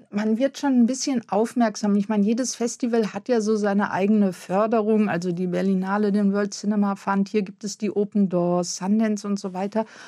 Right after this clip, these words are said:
Und wenn man so ein, diese ganzen Namen im Vor- oder Abspann sieht, dann erwartet man schon so ein gewisses Weltkino. Und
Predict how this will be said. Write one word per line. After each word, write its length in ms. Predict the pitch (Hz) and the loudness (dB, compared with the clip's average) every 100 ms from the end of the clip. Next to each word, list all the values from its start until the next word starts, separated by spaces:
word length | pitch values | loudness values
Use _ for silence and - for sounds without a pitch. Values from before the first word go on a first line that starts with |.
| - - | -20 -20
Und 160 | - 202 | -2 2
wenn 100 | 220 | 4
man 200 | 262 240 | 4 4
so 120 | 226 | 4
ein, 180 | 240 226 208 | 2 0 -2
diese 340 | 208 214 220 233 | -8 -6 -2 0
ganzen 420 | 240 277 - 214 | 2 2 2 4
Namen 280 | 220 262 262 | 4 2 2
im 140 | 208 | 0
Vor- 360 | 202 240 247 254 | 0 -2 0 0
oder 240 | 220 - | -2 -6
Abspann 440 | - - - 262 | -10 -10 -2 2
sieht, 240 | 208 220 220 | 2 2 0
dann 100 | 208 | -2
erwartet 640 | 202 202 185 240 302 - | -4 -8 -10 -6 -6 0
man 180 | 226 220 | 2 2
schon 240 | 240 220 | 2 2
so 80 | 208 | 4
ein 180 | 208 208 | 4 4
gewisses 640 | 180 214 240 269 254 - | 2 -2 -2 -4 -4 -8
Weltkino. 720 | 185 240 285 - 220 214 208 | -4 -4 -4 -8 -4 0 0
Und 160 | 196 | -2